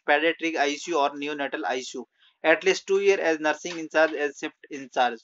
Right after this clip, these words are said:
तो यहाँ पर जो एक्सपीरियंस है मांगा गया है। अ, नेक्स्ट देखेंगे अपन स्टाफ नर्स की पोस्ट है, जिसमें छह पोस्ट रहने वाली हैं। टोटल ये पच्चीस हजार रुपए आपको यहाँ पर per month सैलरी मिलने वाली है। तो यहाँ पर आपके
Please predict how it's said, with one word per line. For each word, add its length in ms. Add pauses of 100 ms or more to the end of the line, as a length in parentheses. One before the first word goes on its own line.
तो 80
यहाँ 160
पर 140
जो 100
एक्सपीरियंस 440
है 100
मांगा 320
गया 240
है। 120
अ, 720
नेक्स्ट 380
देखेंगे 380
अपन 280 (100)
स्टाफ 320
नर्स 240
की 120
पोस्ट 380
है, 80
जिसमें 340 (100)
छह 220
पोस्ट 380
रहने 160
वाली 300
हैं। 160 (280)
टोटल 280
ये 260
पच्चीस 380
हजार 240
रुपए 200
आपको 280
यहाँ 140 (100)
पर 40 (120)
per 120
month 220
सैलरी 440 (280)
मिलने 300
वाली 240
है। 140 (460)
तो 60
यहाँ 160
पर 140
आपके 220